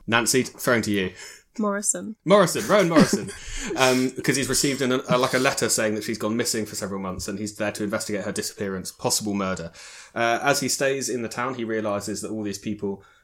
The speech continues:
Speaker 1: um, are part of a, a pagan religion that involves a lot of sex and a lot of singing about sex and a lot of not worshipping the god he holds to be true. He also discovers that their crops have been failing the last year, and he's convinced that Rowan Morrison was the fair queen the year that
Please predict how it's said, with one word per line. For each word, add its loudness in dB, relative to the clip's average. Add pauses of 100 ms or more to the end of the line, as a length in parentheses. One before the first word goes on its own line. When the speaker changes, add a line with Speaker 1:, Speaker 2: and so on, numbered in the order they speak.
(120)
Speaker 1:
um, -4
are -12
part -4
of -6
a, -4
a -8
pagan -2
religion -2
that -12 (120)
involves -4
a -2
lot -2
of -8
sex 0
and -4
a -4
lot -6
of -6 (220)
singing -2
about -2
sex -4
and -6
a -8
lot -8
of -4
not -4
worshipping 2
the 0
god 0
he -4
holds -6
to -14
be -8
true. 0 (300)
He 10
also 8
discovers -2
that -4
their 2
crops 6
have 0
been 2
failing 4
the 0
last -2
year, -2
and -4
he's 4
convinced -2
that -4
Rowan 6
Morrison -2
was -6
the -2
fair 0
queen -2
the -2
year 0
that -8